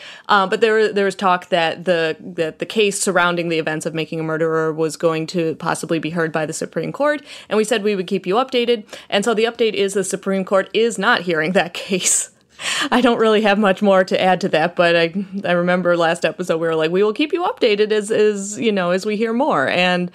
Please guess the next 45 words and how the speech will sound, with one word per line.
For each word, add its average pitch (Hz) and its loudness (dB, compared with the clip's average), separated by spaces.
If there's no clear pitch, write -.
then, 214 0
like, 208 2
a 208 0
few 226 -2
days 202 2
later, 202 2
and 165 2
they're, 170 2
and 170 0
I'm 170 -2
like, 165 -2
"Oh, 214 -2
okay. 170 -4
I 170 -8
<laughs> - -
guess - -4
that's - -4
that." - -2
So, 180 4
um, 170 2
in 180 0
case, 277 0
in 262 2
case 370 0
you 277 2
were, 226 2
you 214 0
were 196 0
following 196 2
that 175 0
but 175 0
hadn't 254 -4
heard 202 -2
the, 185 -6
er, 185 -4
hadn't, 185 -4
um, 160 -2
heard 180 -2
the 160 -4
update, 147 -10
Supreme - -12
Court - -10
will - -8
not 170 -10
be 165 -8